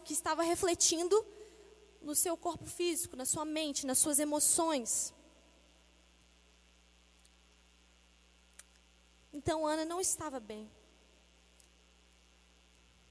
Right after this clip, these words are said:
E aí, Eucana, seu marido, disse, no versículo oito,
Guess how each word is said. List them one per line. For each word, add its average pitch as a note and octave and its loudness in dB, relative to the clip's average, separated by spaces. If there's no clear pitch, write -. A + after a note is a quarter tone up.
E D#4 2
aí, E4+ 2
Eucana, D#4+ 4
seu E4 6
marido, C#4+ -2
disse, B3+ 0
no B3 -12
versículo B3 -2
oito, A#3 -2